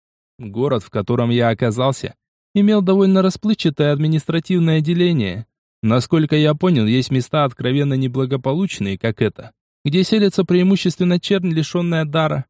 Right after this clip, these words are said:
А есть элитные кварталы для избранных, охраняемые, чистенькие, с автономной инфраструктурой. Эдакие замкнутые экосистемы внутри мегаполиса.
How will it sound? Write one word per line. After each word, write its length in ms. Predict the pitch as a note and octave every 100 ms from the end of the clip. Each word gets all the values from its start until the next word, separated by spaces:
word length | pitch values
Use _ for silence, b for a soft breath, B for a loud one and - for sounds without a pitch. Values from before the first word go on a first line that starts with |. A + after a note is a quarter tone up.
| _ _ _ _ _
А 100 | A2
есть 320 | C#3 G3 -
элитные 380 | F#3+ G3 G3 G3
кварталы 480 | G3 F#3+ G3 F#3+ F#3+
для 160 | F#3+
избранных, 640 | G3 F#3+ D#3 D#3+ D#3+ D3 -
охраняемые, 920 | G#2+ G#2 A2 A2 B2+ D3+ C#3+ B2+ A#2+
чистенькие, 640 | - G3+ - F3 D#3+ D#3+ C#3+
с 80 | B2+
автономной 680 | - D3+ F3+ F#3 E3+ E3 F3
инфраструктурой. 840 | - C3+ - C#3 - D#3+ C#3 B2 - _ _ _
Эдакие 500 | A2 C3 C3 - C3+
замкнутые 720 | A#2+ C#3 C3+ B2 A#2+ C3 C3
экосистемы 640 | B2+ C3+ - D3 G3 F#3 A2
внутри 320 | G#2+ G#2+ B2
мегаполиса. 800 | A2+ G#2+ B2 - C#3 F#2 - G#2+